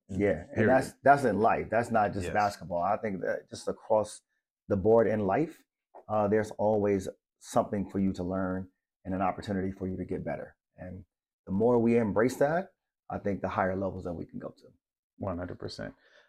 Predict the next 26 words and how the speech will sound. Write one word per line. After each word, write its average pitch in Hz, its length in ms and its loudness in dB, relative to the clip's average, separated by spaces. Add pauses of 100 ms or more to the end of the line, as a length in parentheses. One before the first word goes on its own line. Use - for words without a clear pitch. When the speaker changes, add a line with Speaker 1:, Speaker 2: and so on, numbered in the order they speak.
(120)
Speaker 2:
Uh, 117 180 6
so 123 340 8
you've 123 320 4
dealt 139 300 8
with, 120 480 4 (140)
so - 140 4
you, 120 260 6 (100)
and 123 120 0
I 123 80 4
like 120 240 4
that, 101 240 2 (240)
the 101 80 0
tough 135 320 -2
conversations. 107 800 -2
You, 110 100 -2
you 101 200 -2
keep 104 180 0
mentioning 104 380 -4
tough - 260 -4
Speaker 1:
Mm-hmm. 110 100 -6
Speaker 2:
conversations. 95 800 -4 (540)
What 117 220 4
does 151 140 4
that 117 220 4
look 113 500 2
like? 90 340 -2